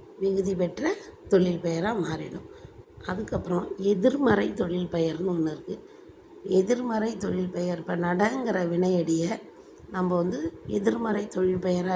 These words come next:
எழுதணும் அப்படின்னா நடவாமை, கொல்லாமை அப்படின்னு எழுதலாம். அடுத்தது பார்த்தீங்கன்னா, இந்த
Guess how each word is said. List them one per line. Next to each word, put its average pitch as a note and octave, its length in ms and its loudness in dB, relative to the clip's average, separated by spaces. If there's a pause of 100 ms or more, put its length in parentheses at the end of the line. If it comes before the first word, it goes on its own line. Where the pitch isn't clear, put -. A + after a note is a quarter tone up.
எழுதணும் E3+ 440 0
அப்படின்னா D#3+ 360 -2 (400)
நடவாமை, F3 880 2 (320)
கொல்லாமை F3+ 840 2 (120)
அப்படின்னு E3+ 300 -2 (160)
எழுதலாம். C#3+ 360 -6 (1160)
அடுத்தது F#3 440 -4
பார்த்தீங்கன்னா, E3 460 -2 (1300)
இந்த F3+ 180 -2